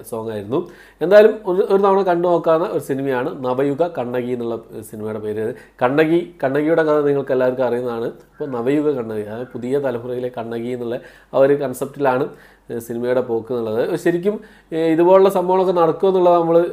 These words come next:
ഏഹ്, നമ്മൾ ചിന്തിക്കും. ഇതിങ്ങനെ സം-, ഇങ്ങനെയൊക്കെ സംഭവിക്കും, ഇങ്ങനെയൊക്കെ ചെയ്യാൻ പറ്റുമോ എന്നുള്ള കാര്യം. പക്ഷേ അതിനുള്ള ഒരു, ഏഹ്, അതിനുള്ളൊരു, എന്താ പറയുക, കൺ-, കൺക്ലൂഷൻ കൂടി ലാസ്റ്റ് ഇവർ കൊടുക്കുന്നുണ്ടെന്നാണ്. റിയൽ,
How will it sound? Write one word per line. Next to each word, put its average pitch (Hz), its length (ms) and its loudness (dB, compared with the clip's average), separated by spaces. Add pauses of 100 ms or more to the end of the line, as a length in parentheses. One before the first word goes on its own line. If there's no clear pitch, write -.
(140)
ഏഹ്, 156 180 -4
നമ്മൾ 160 140 0 (140)
ചിന്തിക്കും. 151 340 0 (140)
ഇതിങ്ങനെ 143 380 -2 (100)
സം-, 131 180 -6 (260)
ഇങ്ങനെയൊക്കെ 165 360 -2
സംഭവിക്കും, 147 340 -2 (100)
ഇങ്ങനെയൊക്കെ 175 360 -2
ചെയ്യാൻ 156 240 0
പറ്റുമോ 127 260 -2 (340)
എന്നുള്ള 139 220 0
കാര്യം. 123 180 4
പക്ഷേ 139 200 -2
അതിനുള്ള 160 340 2
ഒരു, 165 80 -2 (240)
ഏഹ്, 147 180 -4 (160)
അതിനുള്ളൊരു, 180 500 4 (320)
എന്താ 151 140 2
പറയുക, 151 300 6
കൺ-, 143 180 -4 (100)
കൺക്ലൂഷൻ 147 480 -2
കൂടി 160 140 0 (100)
ലാസ്റ്റ് 139 380 2
ഇവർ 139 140 4 (380)
കൊടുക്കുന്നുണ്ടെന്നാണ്. 120 680 -2 (120)
റിയൽ, 131 220 0